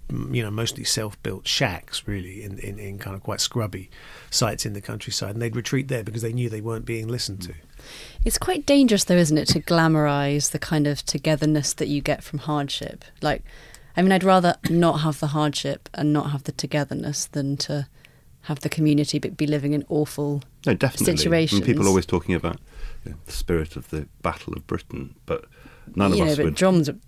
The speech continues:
Speaker 3: There's no
Speaker 2: bombs are
Speaker 3: spirit of,
Speaker 2: dropping on
Speaker 3: sorry,
Speaker 2: your
Speaker 3: yeah,
Speaker 2: head.
Speaker 3: the spirit of the Blitz. Obviously, none of us would wish ourselves back there. How does the architecture of today reflect that individualism?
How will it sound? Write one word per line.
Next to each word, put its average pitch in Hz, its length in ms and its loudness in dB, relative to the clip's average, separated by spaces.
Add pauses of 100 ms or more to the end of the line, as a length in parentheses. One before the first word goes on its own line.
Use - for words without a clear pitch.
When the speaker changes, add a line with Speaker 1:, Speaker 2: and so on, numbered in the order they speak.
(120)
Speaker 3:
There's 135 200 6
no 127 140 6
Speaker 2:
bombs - 60 0
are 214 60 8
Speaker 3:
spirit 208 200 10
of, 160 60 2
Speaker 2:
dropping 185 240 4
on 175 60 6
Speaker 3:
sorry, 110 100 8
Speaker 2:
your 92 80 8
Speaker 3:
yeah, 90 60 6
Speaker 2:
head. - 100 6
Speaker 3:
the - 120 -2
spirit 113 280 6
of 87 80 -2
the - 80 -2
Blitz. 92 600 0
Obviously, 87 280 -2
none 85 180 0
of 78 60 -2
us - 200 -10
would - 140 -8 (160)
wish 80 220 -4
ourselves - 380 -8
back - 200 -8
there. 87 180 0 (640)
How 196 140 4
does 180 180 2
the 131 100 2
architecture - 600 0
of - 260 -2 (280)
today 78 600 -4 (280)
reflect - 460 -8
that - 280 -10 (240)
individualism? 76 760 -8